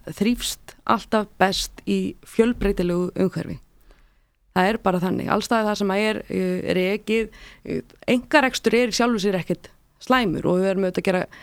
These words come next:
greinarmun á einkavæðingu og einkarekstri. Ég hugsa að einkarekstur meðfram þjónustu hins opinbera geti verið af hinu góða.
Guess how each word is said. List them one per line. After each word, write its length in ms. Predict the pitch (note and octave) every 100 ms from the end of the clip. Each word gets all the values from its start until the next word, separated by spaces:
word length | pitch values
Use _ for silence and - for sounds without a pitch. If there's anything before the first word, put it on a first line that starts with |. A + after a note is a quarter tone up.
| -
greinarmun 540 | - G#3 B3 G#3+ G3 F#3
á 40 | G3
einkavæðingu 640 | G#3+ G3 G3+ B3+ A3 G3
og 180 | G3 F#3
einkarekstri. 640 | G3+ F#3+ F3+ A3+ - - - - -
Ég 80 | G3
hugsa 140 | G3+ F#3+
að 80 |
einkarekstur 800 | B3 - G#3+ G3 C4+ - - G3+ F#3+ - -
meðfram 540 | F#3+ A3+ B3 E4 D4+ D4+ -
þjónustu 400 | - G#3 B3+ A3+
hins 160 | G3+ F#3
opinbera 380 | A3 A3+ F#3 F3+
geti 220 | G#3 F#3
verið 180 | G#3 B3
af 80 | F#3+
hinu 160 | F#3
góða. 460 | E3+ A3+ F#3+ C#3